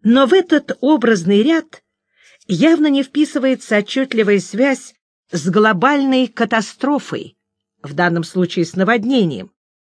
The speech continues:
которой уцелели Бакабы. Интересно, что на барельефах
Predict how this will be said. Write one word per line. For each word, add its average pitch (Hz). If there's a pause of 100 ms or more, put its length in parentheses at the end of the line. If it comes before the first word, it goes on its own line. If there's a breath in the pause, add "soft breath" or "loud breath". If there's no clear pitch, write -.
(300)
которой 285
уцелели 214
Бакабы. 165 (2250)
Интересно, 226
что 214
на 208
барельефах 196